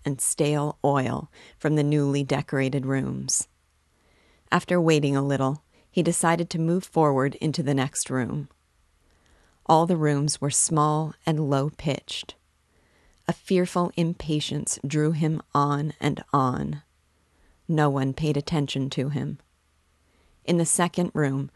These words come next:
some clerks sat writing, dressed hardly better than he was, and rather a queer-looking set.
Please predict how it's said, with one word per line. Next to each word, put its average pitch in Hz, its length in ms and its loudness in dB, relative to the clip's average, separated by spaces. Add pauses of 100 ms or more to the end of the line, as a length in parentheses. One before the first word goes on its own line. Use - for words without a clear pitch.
(140)
some 160 220 0
clerks - 600 -2
sat 151 380 2
writing, 139 520 0 (420)
dressed 170 460 2
hardly 175 460 2
better 143 320 0
than 147 180 0
he 139 200 0
was, - 520 -2 (460)
and 165 180 0
rather 156 300 4
a 151 60 0
queer-looking 139 800 0
set. - 500 -4